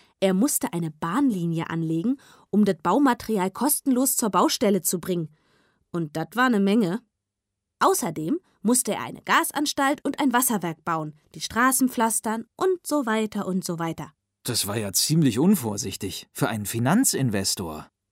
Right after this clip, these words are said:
Speaker 2: Schon seltsam.
Speaker 1: Na, das war direkt nach dem Krieg. Die Preußen hatten gegen die Franzosen gewonnen, das Deutsche Reich war gegründet, da waren die Leute voller Begeisterung.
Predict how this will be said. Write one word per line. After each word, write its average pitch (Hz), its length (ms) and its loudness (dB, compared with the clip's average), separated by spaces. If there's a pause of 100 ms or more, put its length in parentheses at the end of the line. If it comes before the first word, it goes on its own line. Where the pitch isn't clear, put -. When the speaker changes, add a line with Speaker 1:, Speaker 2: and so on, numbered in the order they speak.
(120)
Speaker 2:
Schon - 360 -4
seltsam. 110 720 -2
Speaker 1:
Na, 175 140 -4 (680)
das - 220 -6
war - 160 -16
direkt 170 360 -4
nach 247 120 2
dem 240 140 0
Krieg. 330 420 2 (640)
Die 190 80 -4
Preußen 262 460 2
hatten 226 180 -2
gegen 202 200 0
die 190 60 0
Franzosen 185 480 -2
gewonnen, 214 420 0 (480)
das 170 120 -6
Deutsche 196 340 0
Reich 254 280 2
war 302 100 4
gegründet, 294 840 2
da 156 140 -10
waren 160 280 -6
die 180 80 -4
Leute 165 280 -4
voller 180 360 -2
Begeisterung. 262 760 -2